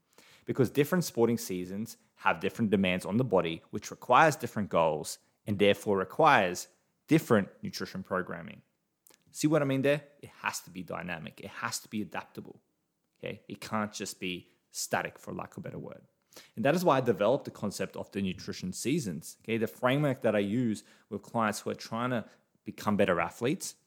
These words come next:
or trying to improve their fitness, or even for my clients who are just trying to achieve a different physique. It can all be used, okay? So what are the nutrition seasons, you may be asking? 'Cause you're, like, listening to this, you're maybe driving right now,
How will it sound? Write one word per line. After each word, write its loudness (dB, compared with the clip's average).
or 6
trying -2
to -2
improve -2
their 2
fitness, -4
or -4
even 4
for 4
my 0
clients 4
who 4
are 6
just -2
trying 0
to -6
achieve -8
a -12
different -16
physique. -16
It -18
can -6
all -2
be -12
used, -14
okay? 0
So 6
what 8
are 2
the -2
nutrition -4
seasons, -6
you -6
may -4
be -4
asking? -4
'Cause -14
you're, 2
like, 0
listening -4
to -18
this, 0
you're -2
maybe 0
driving 2
right 0
now, -4